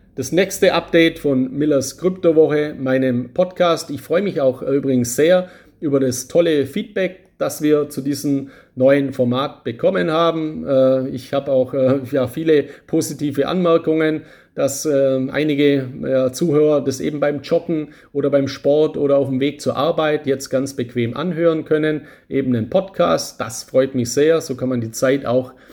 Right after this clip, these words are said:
optimal nutzen, gerade auch für die Gi-, Digitalbildung, weil das ist natürlich mir genauso wie dem Bitcoin ein großes Anliegen, eben die Digitalbildung zu schärfen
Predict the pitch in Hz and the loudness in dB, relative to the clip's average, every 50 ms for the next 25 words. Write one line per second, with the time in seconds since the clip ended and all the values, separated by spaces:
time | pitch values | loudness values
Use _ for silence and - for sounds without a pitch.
0 | - _ _ - 165 139 - - 147 139 123 113 113 117 127 175 214 - - - | -20 _ _ -6 -6 -6 -4 -2 -2 0 0 0 0 2 2 0 0 -2 -4 -6
1 | - 185 175 170 - - 185 180 170 135 131 135 143 165 175 175 175 160 131 139 | -4 -4 -4 -4 -2 0 2 2 2 2 0 0 0 0 0 2 0 0 0 0
2 | 143 143 - - 156 127 143 139 - 151 143 - _ - 147 135 135 147 135 - | -2 -2 -4 -6 -6 -6 -6 -6 -6 -8 -10 -10 _ -6 -4 -4 -2 -4 -4 -4
3 | - 101 110 123 123 120 104 104 101 101 98 98 98 - - - - - 117 110 | -4 -2 0 0 0 0 -2 -4 -6 -6 -8 -10 -10 -14 -18 -18 -10 -6 -4 -2
4 | 117 135 156 151 - 165 147 - - 139 127 120 139 135 123 117 120 120 131 143 | -2 -2 -2 -4 -4 -6 -6 -4 -2 -2 0 2 2 2 2 2 0 0 -2 0
5 | 170 208 220 247 226 - - 165 160 160 165 160 175 185 180 - 165 143 143 139 | 2 2 0 0 -2 -2 -2 0 0 0 0 2 2 2 2 0 0 0 0 0
6 | 135 120 117 - - 185 - - - 170 160 160 160 156 - - - - _ _ | 0 0 -2 -4 -6 -8 -8 -6 -4 -2 0 0 -2 -4 -6 -16 -20 -20 _ _
7 | - 143 123 113 120 127 147 180 180 185 - 143 131 - - - - - - _ | -10 -8 -6 -4 -2 0 2 2 2 2 0 0 0 -2 -4 -8 -10 -14 -20 _
8 | _ _ _ - 131 165 196 196 190 190 190 180 185 175 139 151 151 160 160 165 | _ _ _ -2 0 2 2 2 2 2 2 2 0 -2 0 0 0 0 0 -2
9 | 143 117 135 120 120 131 127 131 123 120 - 120 123 139 160 165 160 165 165 156 | -4 -6 -6 -6 -6 -8 -8 -6 -8 -6 -6 -4 -2 0 0 0 0 0 0 0
10 | 156 147 131 139 - - 123 117 117 120 - - - 139 143 170 185 185 - 190 | -2 -4 -4 -6 -6 -4 -4 -4 -4 -6 -4 -2 2 2 2 2 0 -2 -4 -4
11 | 185 185 | -4 -4